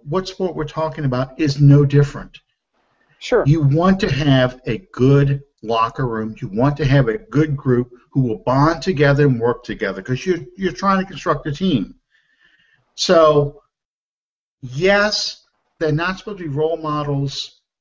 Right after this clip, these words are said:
Speaker 1: for society, but you want good people who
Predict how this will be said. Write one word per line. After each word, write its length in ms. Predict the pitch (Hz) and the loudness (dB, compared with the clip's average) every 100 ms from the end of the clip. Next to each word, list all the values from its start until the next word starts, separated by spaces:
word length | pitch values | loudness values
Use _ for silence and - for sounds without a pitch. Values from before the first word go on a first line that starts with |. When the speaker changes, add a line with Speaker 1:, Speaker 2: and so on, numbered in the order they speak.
| _ | _
Speaker 1:
for 720 | - - 139 117 110 98 92 _ _ _ | -8 0 4 4 2 0 -8 _ _ _
society, 880 | 123 - 151 156 175 175 190 190 - _ _ _ _ _ | -8 0 4 4 4 2 0 -2 -8 _ _ _ _ _
but 420 | 214 185 120 - _ _ _ _ _ _ | 2 4 2 -4 _ _ _ _ _ _
you 240 | 143 226 262 185 | 0 2 2 0
want 320 | 170 156 - _ - | -2 -4 -6 _ -12
good 420 | - 180 226 - | 2 2 2 -4
people 640 | - 196 151 135 127 123 - _ _ _ _ _ _ | -8 -4 -4 -2 -2 -2 -6 _ _ _ _ _ _
who 320 | - 151 | -2 2